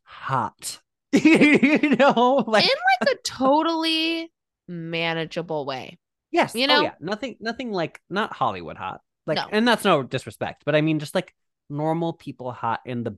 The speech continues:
Speaker 1: best way.
Speaker 2: They're eating a cup, they're eating s-, their veggies.
Speaker 1: Yeah.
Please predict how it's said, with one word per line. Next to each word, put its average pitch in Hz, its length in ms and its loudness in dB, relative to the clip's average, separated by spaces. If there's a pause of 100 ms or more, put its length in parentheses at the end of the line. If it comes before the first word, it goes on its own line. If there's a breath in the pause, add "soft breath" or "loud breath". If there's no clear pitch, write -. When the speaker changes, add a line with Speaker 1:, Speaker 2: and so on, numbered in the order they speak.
(120)
Speaker 1:
best - 600 -12 (340)
way. 123 340 -10 (120)
Speaker 2:
They're 330 140 0
eating 330 360 -6
a 339 100 -2
cup, - 320 -6
they're 254 180 2
eating - 240 -8
s-, - 160 -14
their 285 160 0
veggies. 190 760 -4 (400)
Speaker 1:
Yeah. 190 280 -2